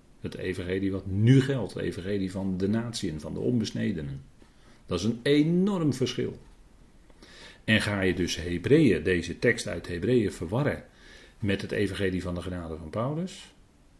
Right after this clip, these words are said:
Ja, dan, dan raak je in hopeloze verwarring. Dan weet je niet meer hoe het zit. En dan ga je twijfelen, misschien wel aan jezelf. Of je het wel, of je wel goed genoeg bent. En of je wel genoeg volhard hebt. En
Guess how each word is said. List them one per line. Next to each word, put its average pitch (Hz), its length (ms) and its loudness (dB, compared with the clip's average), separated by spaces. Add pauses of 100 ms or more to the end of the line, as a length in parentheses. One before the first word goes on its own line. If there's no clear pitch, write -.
(280)
Ja, 92 200 -4
dan, 87 300 -6 (100)
dan 90 300 -6
raak 92 260 -8
je 107 120 -8
in 87 100 -6
hopeloze 92 640 0
verwarring. 135 520 -4
Dan 107 100 -4
weet 92 180 0
je 101 80 -2
niet 90 120 -2
meer 85 100 -4
hoe 80 120 -8
het 80 100 -14
zit. 151 300 -2
En 78 200 -10
dan 78 260 -6
ga 85 160 -8
je 82 140 -4
twijfelen, 127 580 -2
misschien 90 280 -4
wel 80 160 -8
aan 90 120 -8
jezelf. 147 600 0
Of 87 120 -14
je 87 60 -6
het - 140 -10
wel, 82 140 -8
of 90 260 -8
je 85 100 -4
wel 85 160 -4
goed 131 200 2
genoeg 139 300 4
bent. 123 340 0
En - 120 -6
of 82 120 -8
je 90 100 -6
wel 82 160 -4
genoeg 92 280 -6
volhard 135 500 -2
hebt. 127 280 -6
En - 160 -4